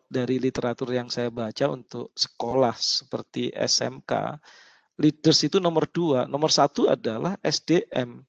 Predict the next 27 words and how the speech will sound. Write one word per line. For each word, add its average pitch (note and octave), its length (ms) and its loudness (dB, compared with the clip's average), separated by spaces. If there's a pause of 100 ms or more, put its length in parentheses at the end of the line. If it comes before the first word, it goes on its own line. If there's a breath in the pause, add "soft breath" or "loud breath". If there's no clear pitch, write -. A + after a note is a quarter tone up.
(260)
guru-guru D3 680 0
yang D3 240 2
mumpuni D3 720 -4
gitu. - 280 -8 (520 loud breath)
Nah, C#3 120 0
guru-guru D3 520 2
yang C#3 400 2
memang C3 320 -4
skillful D3 720 -2
dan C3 160 0
memiliki B2+ 640 -4
kompetensi A#2+ 640 -6
untuk - 240 -8
mengajar A#2+ 480 -4
dengan A2+ 240 -10
sangat A2+ 240 -8 (160)
baik G#2 400 -4
gitu. - 200 -10 (360 loud breath)
Jadi D3+ 240 4
guru F3 240 6
itu G#3 160 4
yang F#3+ 160 6
utama, E3+ 400 2
nomor C#3 320 -2
dua, E3 320 6 (560 loud breath)
eh, B2+ 320 -4
adalah, B2 480 -2